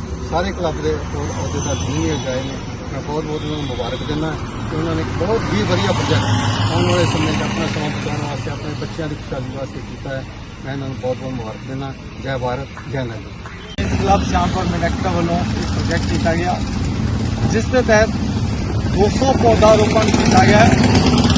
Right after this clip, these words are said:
Speaker 2: ਇਹ ਜਿਹੜਾ ਉਪਰਾਲਾ ਸਾਡੇ ਕਲੱਬ ਦੇ ਪ੍ਰੈਜ਼ੀਡੈਂਟ ਲਾਇਨ ਅਮਿਤ ਪੁੰਦੀ ਜੀ, ਜਿਨ੍ਹਾਂ ਨੇ ਇੱਕ ਟੀਚਾ ਮਿੱਥਿਆ ਕਿ ਇਸ ਸਾਲ ਅਸੀਂ ਇੱਕ ਹਜ਼ਾਰ ਪੌਦਾ ਲਗਾਉਣਾ ਹੈ, ਜਿਨ੍ਹਾਂ ਵਿੱਚ ਪਹਿਲੀ ਜੁਲਾਈ ਤੋਂ ਲੈ ਕੇ ਅੱਜ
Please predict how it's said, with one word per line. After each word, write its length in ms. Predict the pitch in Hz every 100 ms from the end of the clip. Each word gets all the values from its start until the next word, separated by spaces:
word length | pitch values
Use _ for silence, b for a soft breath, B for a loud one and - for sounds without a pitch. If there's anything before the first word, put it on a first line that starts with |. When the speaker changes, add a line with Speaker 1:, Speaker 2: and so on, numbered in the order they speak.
| - - - - -
Speaker 2:
ਇਹ 160 | 220 269 294 - - - - - -
ਜਿਹੜਾ 140 | 226
ਉਪਰਾਲਾ 540 | - - 202 226 254 262
ਸਾਡੇ 420 | 226 214 214 220 240 - - -
ਕਲੱਬ 260 | 202 233 -
ਦੇ 120 | 233
ਪ੍ਰੈਜ਼ੀਡੈਂਟ 460 | - 208 196 202 208 - - - - - - 160
ਲਾਇਨ 320 | 170 196 220 240 202
ਅਮਿਤ 180 | 220
ਪੁੰਦੀ 340 | - 185 180 202
ਜੀ, 320 | 214 214 - - - - - -
ਜਿਨ੍ਹਾਂ 280 | 226 294 302
ਨੇ 100 | 277
ਇੱਕ 120 | 233
ਟੀਚਾ 400 | 240 220 208 262
ਮਿੱਥਿਆ 460 | 254 226 208 190 - - - - -
ਕਿ 200 | 240 254
ਇਸ 60 | 262 -
ਸਾਲ 320 | 226 226 226
ਅਸੀਂ 260 | 220 214 220 - - - -
ਇੱਕ 200 | - 254
ਹਜ਼ਾਰ 360 | 233 233 214
ਪੌਦਾ 380 | 208 202 208 220
ਲਗਾਉਣਾ 560 | - 233 190 180 165 185
ਹੈ, 220 | 226 - - - - - - - - -
ਜਿਨ੍ਹਾਂ 300 | 220 302 285
ਵਿੱਚ 180 | 254
ਪਹਿਲੀ 420 | 247 214 220 277 233
ਜੁਲਾਈ 280 | 233 226
ਤੋਂ 120 | 220 214
ਲੈ 180 | 190
ਕੇ 240 | 190 202 208 -
ਅੱਜ 60 | 214